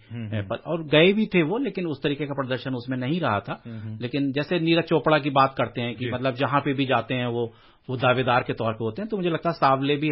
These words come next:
Speaker 2: हमें ऐसे ही खिलाड़ी के तौर
Speaker 1: जी,
Speaker 2: पे
Speaker 1: बिल्कुल। और
Speaker 2: मिले
Speaker 1: तेजिंदर
Speaker 2: हैं।
Speaker 1: पाल सिंह तूर ने गोला फेंक स्पर्धा में
Speaker 2: तूर
Speaker 1: स्वर्ण
Speaker 2: का
Speaker 1: पदक
Speaker 2: अच्छा प्रदर्शन है, उन्होंने पिछली बार भी चूंकि जीता था, तो
Speaker 1: जी।
Speaker 2: उनसे उम्मीद थी।
Speaker 1: उम्मीद थी।
Speaker 2: हालांकि इस बार फाउल किया उन्होंने, लेकिन जब उनको एक, जब last chance मिला,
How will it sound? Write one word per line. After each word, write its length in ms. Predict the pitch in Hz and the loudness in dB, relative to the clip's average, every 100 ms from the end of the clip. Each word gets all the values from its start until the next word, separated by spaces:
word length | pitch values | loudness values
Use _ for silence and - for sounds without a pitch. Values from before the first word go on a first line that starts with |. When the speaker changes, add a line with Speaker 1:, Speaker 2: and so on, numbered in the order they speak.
| 131 | 0
Speaker 2:
हमें 160 | 139 | 2
ऐसे 200 | 135 117 | 0 0
ही 60 | 123 | -4
खिलाड़ी 280 | - 101 98 | -2 -6 -6
के 100 | 95 | -8
तौर 160 | 104 | -2
Speaker 1:
जी, 60 | 123 | -2
Speaker 2:
पे 40 | |
Speaker 1:
बिल्कुल। 240 | 113 110 127 | 0 -2 -4
और 60 | |
Speaker 2:
मिले 120 | 110 127 | -2 2
Speaker 1:
तेजिंदर 200 | 120 151 | 4 4
Speaker 2:
हैं। 80 | |
Speaker 1:
पाल 140 | 147 139 | 4 4
सिंह 200 | 151 143 | 0 -2
तूर 260 | 139 131 135 | -2 -2 -2
ने 100 | 123 | 0
गोला 220 | 120 120 | 0 0
फेंक 200 | 120 110 | -4 -6
स्पर्धा 340 | - 107 107 | -8 -2 2
में 80 | 247 | 4
Speaker 2:
तूर 60 | 269 | 4
Speaker 1:
स्वर्ण 140 | 220 | 6
Speaker 2:
का 300 | 233 214 190 | 8 10 8
Speaker 1:
पदक 120 | 185 | 6
Speaker 2:
अच्छा 280 | - - 202 | 2 4 4
प्रदर्शन 420 | 185 175 170 208 | 4 2 2 0
है, 60 | 220 | 0
उन्होंने 260 | 180 165 | 0 0
पिछली 300 | 160 156 165 | 0 -2 2
बार 180 | 160 160 | 4 6
भी 100 | 160 | 4
चूंकि 260 | 160 160 170 | -2 -2 -2
जीता 300 | 143 139 160 | -2 2 2
था, 240 | 160 165 | 2 -2
तो 140 | 131 123 | -2 0
Speaker 1:
जी। 60 | |
Speaker 2:
उनसे 140 | 120 139 | 2 2
उम्मीद 320 | 131 165 170 | 6 4 4
थी। 60 | 165 | -2
Speaker 1:
उम्मीद 220 | 123 117 | -2 -8
थी। 160 | - 110 | -6 0
Speaker 2:
हालांकि 380 | 120 135 156 139 | 2 2 0 0
इस 60 | |
बार 160 | 147 139 | 2 2
फाउल 300 | 135 143 160 | 4 4 4
किया 260 | 165 165 | 4 6
उन्होंने, 380 | 156 151 151 165 | 6 4 2 0
लेकिन 360 | 165 135 139 127 | -2 0 0 0
जब 340 | 131 123 120 - - - | -2 -2 -8 -14 -20 -8
उनको 240 | 123 135 | -6 -2
एक, 240 | 123 120 - 120 113 113 113 | -2 -4 -4 -2 -2 -4 -4
जब 120 | 120 | -4
last 280 | 120 139 139 | 2 2 2
chance 260 | 139 139 147 | 0 0 0
मिला, 200 | 139 | 0